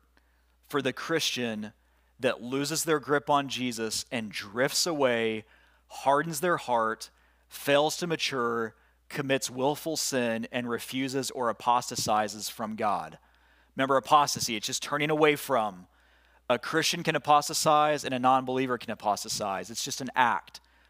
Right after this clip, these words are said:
of turning away from God. Both yield different results, remember. Okay, so do not forsake your inheritance. That's the key for all of us as we close this. Do not forsake what is being laid up for you.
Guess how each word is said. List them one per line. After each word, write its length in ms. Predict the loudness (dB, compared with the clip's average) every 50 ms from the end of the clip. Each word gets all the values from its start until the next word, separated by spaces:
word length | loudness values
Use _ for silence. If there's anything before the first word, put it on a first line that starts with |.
| _ -12
of 120 | -10 -10 -8
turning 300 | -6 -6 -4 -2 -2 -2
away 240 | 0 2 2 0
from 220 | 0 -2 -6 -6 -2
God. 400 | 0 2 2 2 0 -2 -6 -14 _ _ -20 -20 _ _ _ _ _
Both 420 | -6 0 4 4 4 4 2 -2 -2
yield 300 | 0 2 2 2 2 2
different 300 | 0 0 0 -2 -6 -4
results, 540 | -6 -4 0 0 0 0 0 -4 -8 -10 -8
remember. 440 | -8 -6 -6 -6 -8 -8 -12 -14 -16 _ _ _ _ _ _ -20 -20 -20 -20 -10 -6
Okay, 240 | 0 4 4 4 4
so 200 | 4 2 2 2
do 180 | 2 2 2 6
not 220 | 8 6 6 6
forsake 420 | 2 -2 0 4 4 4 4 4 0 -6 -14 -6
your 160 | -2 2 2 2
inheritance. 540 | 4 4 6 6 6 4 2 -2 -4 0
That's 220 | 4 4 4 4 2
the 100 | -6 -6
key 400 | -4 -2 -2 -2 -2 -2 -6 -14 _ _ _ _ _ _
for 200 | _ -4 0 2
all 240 | 4 4 4 4 2
of 80 | 0 0
us 140 | -2 -4
as 120 | -4 -6 -6
we 100 | -6 -6
close 340 | -4 -2 -2 -2 -2 -2 -6
this. 200 | -6 -6 -6 -8
Do 260 | -8 -8 -6 -4 0
not 300 | 2 4 4 2 2 -2
forsake 600 | -10 -8 -6 -4 0 0 0 0 0 -4 -10 -16 _ _ _ _ _ _ _ _ _ _ -10
what 120 | -6 -6
is 100 | -6 -4
being 200 | -2 -2 -2 -2
laid 300 | -2 0 0 0 2 2
up 160 | 0 0 0 -2
for 180 | -8 -12 -12
you. 380 | -10 -10 -12 -14 -14 -16 -18